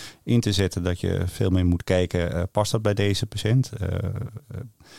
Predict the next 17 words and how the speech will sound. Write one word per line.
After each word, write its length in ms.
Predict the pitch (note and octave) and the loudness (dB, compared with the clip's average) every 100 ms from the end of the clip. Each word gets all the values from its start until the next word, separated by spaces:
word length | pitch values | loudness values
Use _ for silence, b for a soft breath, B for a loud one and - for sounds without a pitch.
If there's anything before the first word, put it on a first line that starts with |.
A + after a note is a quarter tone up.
| B B | B B
eh, 120 | - F#2 | -4 -4
doen 240 | F2 G#2 | 2 2
we 80 | F#2 | 4
daar 160 | E2+ E2 | 2 0
goed 220 | - B2 | 0 2
aan? 320 | B2 C#3+ C3+ B2 | 4 4 2 0
Eh, 360 | G#2+ G2 G2 G2 | -2 -2 -2 -2
en 100 | F2+ | -2
ik 160 | F2 - | -2 -2
denk 180 | F2+ | 0
dat, 240 | F2+ F2 - B B B B B _ | 0 0 -4 B B B B B _
eh, 120 | A2 F#2 F#2 F2+ F#2 G2 | -4 -2 -2 -2 -4 -2
het 180 | F#2 - | -4 -4
twee 460 | - - G2+ G2 F2+ - _ | -4 2 4 4 0 -6 _
belangrijke 600 | G2+ F#2 F#2+ G#2 F#2+ F#2+ | -4 0 4 4 2 0
zaken, 640 | F#2+ F2+ F2 F2+ F2 F2+ | 0 0 0 -2 -2 -4
eh, 300 | F#2+ F#2 G2 | -4 -4 -4